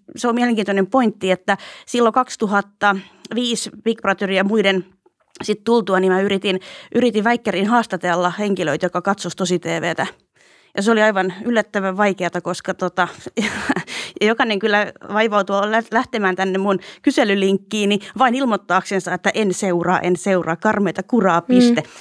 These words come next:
Speaker 1: No näistähän ei tietenkään ollut mulle hirveästi mitään hyötyä, ja oli tosi kova niinku homma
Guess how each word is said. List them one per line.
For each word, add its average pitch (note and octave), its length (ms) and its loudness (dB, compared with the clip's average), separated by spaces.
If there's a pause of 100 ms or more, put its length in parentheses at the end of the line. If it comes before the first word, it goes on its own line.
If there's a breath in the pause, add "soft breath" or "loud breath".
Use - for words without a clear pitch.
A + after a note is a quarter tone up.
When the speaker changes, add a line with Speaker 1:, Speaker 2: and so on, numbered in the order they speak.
Speaker 1:
No A3 80 -2
näistähän A3+ 480 0
ei G#3+ 80 -2
tietenkään G3 440 0
ollut G3 160 0
mulle F#3 180 2
hirveästi F#3+ 360 0
mitään F3+ 260 0
hyötyä, A#3 400 2 (260 loud breath)
ja G3+ 160 0
oli A3 200 -2
tosi B3 220 0
kova F#3+ 260 0
niinku F#3 200 0
homma G3+ 360 2